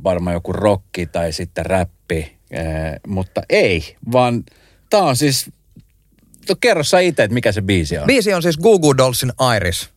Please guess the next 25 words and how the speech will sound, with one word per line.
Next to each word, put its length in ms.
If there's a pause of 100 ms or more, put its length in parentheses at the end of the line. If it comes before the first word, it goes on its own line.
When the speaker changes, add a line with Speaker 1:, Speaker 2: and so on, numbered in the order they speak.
Speaker 1:
Okei, 160
Speaker 2:
Ja 80
Speaker 1:
hieno 260
kappale. 460 (120)
Speaker 2:
O-, 200
on 80
hieno 200
Speaker 1:
Miksi 220
tää 140
Speaker 2:
kappale. 180
Speaker 1:
kappale? 340
Speaker 2:
Upea 240
rakkauslaulu 640
ja, 260
ja, 200
ja 120
tota, 420
ö, 480
mun 240
naisystävän 480
nimi 180
on 120
Iris. 300 (280)
Speaker 1:
Okei. 380
Speaker 2:
Niin 120